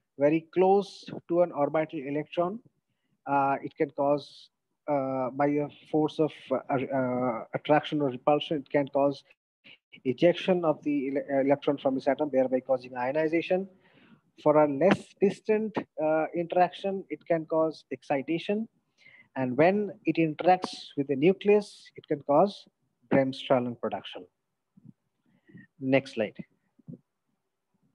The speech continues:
Uh, okay, so this curve is plotting electron energy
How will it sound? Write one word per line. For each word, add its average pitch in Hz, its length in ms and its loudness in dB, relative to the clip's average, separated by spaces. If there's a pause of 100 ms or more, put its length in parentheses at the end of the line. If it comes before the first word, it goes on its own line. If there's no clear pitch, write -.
(1040)
Uh, 135 420 4 (380)
okay, 156 340 2 (160)
so 151 680 0 (280)
this - 560 -2 (1500)
curve 175 460 4 (1500)
is 165 240 -10 (140)
plotting 180 400 -2 (160)
electron 180 640 -4 (100)
energy 190 720 -4